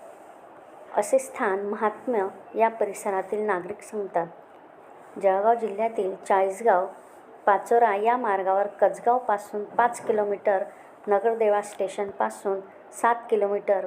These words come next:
तर भडगावपासून दहा किलोमीटर अंतरावर असलेले गाव म्हणजे कनाशी. या गावात यायला सगळीकडून पक्के रस्ते तयार करण्यात आले आहेत. बाराव्या शतकात देवगिरी,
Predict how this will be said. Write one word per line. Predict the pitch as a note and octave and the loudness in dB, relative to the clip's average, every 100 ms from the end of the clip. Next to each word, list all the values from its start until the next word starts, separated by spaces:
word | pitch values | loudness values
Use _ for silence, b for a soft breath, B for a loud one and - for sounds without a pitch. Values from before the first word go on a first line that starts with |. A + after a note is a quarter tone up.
| F3+ | 0
तर | G#3+ F#3+ | 0 2
भडगावपासून | F#3 G3+ G3 G#3+ A3+ G#3+ G3 - G#3+ - B B - | -2 -8 -4 -2 0 0 -2 -6 -8 -10 B B -6
दहा | F3+ - A#3+ | -4 -2 -4
किलोमीटर | A#3+ G#3 G3+ G3 G3+ G3+ | 0 0 0 -2 -2 -2
अंतरावर | F#3+ F#3 G3 G#3+ G3 - - | -4 -2 -2 0 0 -2 -4
असलेले | - - G#3+ G3 F#3 B B B F#3+ | -6 -6 -2 -2 -2 B B B -2
गाव | G3+ G3+ | 2 2
म्हणजे | G#3 G#3+ F#3 G3 - - | -2 -6 -6 -8 -2 0
कनाशी. | F#3+ F3+ - E3+ E3 - - - - - F#3+ | 0 -2 -8 -12 -14 -18 -20 -20 -20 -12 0
या | F3+ | 2
गावात | F3 G#3+ A3+ F#3 - - | 2 2 2 0 -4 -6
यायला | G#3 F#3+ G3 F#3+ | 0 2 2 -4
सगळीकडून | F#3+ G#3 A3 A#3+ G#3+ G3+ | -4 0 0 2 0 0
पक्के | G#3 G3 F#3+ - A3 | -4 -6 -4 -2 -2
रस्ते | G#3 - G3+ - | -2 -6 -4 -2
तयार | F#3+ F#3+ | -2 -2
करण्यात | F#3+ F3+ F#3 F3+ | -2 -2 -2 -6
आले | F3 F3+ F#3+ - | -6 -4 -4 -4
आहेत. | G3+ F3+ - - - - - - - - - | -4 -8 -12 -20 -20 -20 -20 -20 -20 -20 -6
बाराव्या | F#3+ F#3+ G3+ B3+ | -2 0 2 0
शतकात | C4 A#3 - - G3 F#3+ F#3+ | 0 -4 -2 -2 -2 0 0
देवगिरी, | A3 A3+ G#3+ G#3 | 2 2 0 0